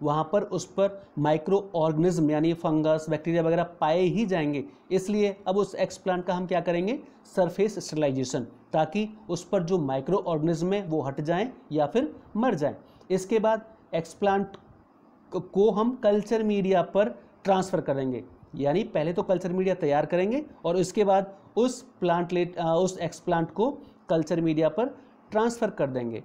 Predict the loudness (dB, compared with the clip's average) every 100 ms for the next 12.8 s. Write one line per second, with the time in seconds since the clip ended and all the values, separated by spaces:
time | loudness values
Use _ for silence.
0 | -14 -20 -6 0 0 -2 -4 -6 0 0
1 | 2 2 2 0 0 0 -2 0 0 0
2 | 0 0 0 0 -2 -4 -4 -4 -2 -4
3 | -2 -2 0 0 -2 -12 -10 -6 -6 -2
4 | -2 -2 -6 -18 -6 -2 0 -2 -4 0
5 | 0 0 -2 -2 -4 -2 -2 -2 -4 -4
6 | -2 -2 -4 -6 -6 -4 -6 -6 -8 -12
7 | -20 -6 -4 -2 -2 -2 -2 -4 -2 -2
8 | -2 -4 -2 0 2 0 0 -2 -6 -8
9 | -4 -2 0 2 2 0 -2 -16 -20 -6
10 | -4 -2 0 0 0 -4 -2 0 2 2
11 | 2 -2 -6 -2 0 0 0 0 0 2
12 | 2 2 2 0 2 0 -2 -4